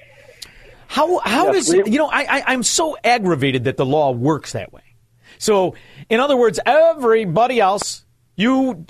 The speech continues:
Speaker 1: are denied your Second Amendment rights. Now, I'm wondering, are you going to bring more cases? And do you often, when you talk to your legal advisors, can, is there an explanation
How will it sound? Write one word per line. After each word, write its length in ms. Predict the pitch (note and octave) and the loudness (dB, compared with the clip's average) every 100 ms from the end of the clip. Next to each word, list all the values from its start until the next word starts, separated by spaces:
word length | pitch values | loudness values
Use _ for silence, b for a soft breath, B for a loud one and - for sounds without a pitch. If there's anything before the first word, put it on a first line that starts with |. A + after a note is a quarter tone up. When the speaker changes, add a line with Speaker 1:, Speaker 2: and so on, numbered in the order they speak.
| - | -2
Speaker 1:
are 160 | G#3+ | -2
denied 600 | F#3 B3+ D4 C3 A#2+ A#2+ - | 0 0 0 0 -2 -4 -10
your 200 | E3 E3+ | -4 -2
Second 320 | D#3 - - | 0 -2 -2
Amendment 320 | D#3 C#3 C#3 D#3+ | -2 -2 -2 -2
rights. 200 | G#3 - B - | -2 -4 B -4
Now, 160 | A3+ | -2
I'm 100 | B3+ | 0
wondering, 340 | C4 D#4+ D4 A3+ | 0 0 0 0
are 100 | F#3+ | -2
you 120 | F#3 | 0
going 340 | D#3 D#3 D#3+ C#3+ | 0 0 -2 -2
to 80 | C#3 | -4
bring 320 | A#2+ A#2 A2 | -4 -4 -4
more 320 | A2+ D3 G#3 | -2 0 0
cases? 580 | - B3 B3 - B3+ - B B | -2 -2 -2 -2 -4 -6 B B
And 180 | - F#3 | -4 -2
do 80 | D#3 | 0
you 220 | F3+ F3 | 0 2
often, 460 | F3+ G3 G3 F#3+ E3+ | 0 0 -2 -4 -4
when 180 | F3+ E3 | -6 -4
you 100 | D#3 | -4
talk 320 | D3+ F3+ F3 - | -2 -2 -2 -2
to 80 | |
your 180 | D#3+ C#3+ | -2 -2
legal 300 | C#3 D#3+ D3+ | -2 -2 -2
advisors, 560 | C3 C#3 F3+ D#3 D#3 - b b b - | -2 -2 -2 -2 -4 -6 b b b -6
can, 220 | F#3 F3 - | -4 -4 -2
is 160 | F#3 | -2
there 160 | B3+ E4 | 0 0
an 100 | A3 | 0
explanation 1040 | G#3 A3+ - F#3 D3+ C3+ C#3+ - F3+ F#3+ | -2 -4 -6 -4 -2 -2 -4 -6 -6 -6